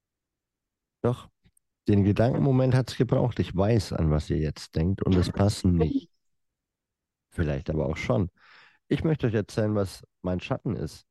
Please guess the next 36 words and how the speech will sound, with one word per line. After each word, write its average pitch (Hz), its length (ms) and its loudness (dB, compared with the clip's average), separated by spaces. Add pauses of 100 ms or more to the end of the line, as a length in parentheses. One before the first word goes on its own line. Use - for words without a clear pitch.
(100)
Ich - 140 -6
möchte 95 260 0
euch 95 120 -2
erzählen, 92 440 -2
was 87 160 -4
ich 92 120 -12
dieses 90 300 -8
Jahr 92 140 0
nicht 120 200 -4
geschafft - 440 -8
hab. - 80 -10 (580)
Ich - 100 -4
hab - 100 -2 (960)
eine 87 120 0
Ausbildung 107 440 2
angefangen 80 680 -2 (1600)
und 78 560 -4 (480)
einfach 110 340 -2
drei 98 240 2
Monate 101 360 0
später, - 360 -2
die 90 120 0
hätte 104 180 -2
das 104 120 -6
ganze 120 300 -6
Jahr 113 240 -2
gehen 90 260 -2
sollen, 92 300 -4 (140)
drei 98 260 -2
Monate, 104 480 -2
vier 120 220 -4
Monate 107 380 -6
später 101 400 -4
den 90 160 -4
Drive 90 360 -6
verloren. 78 400 -8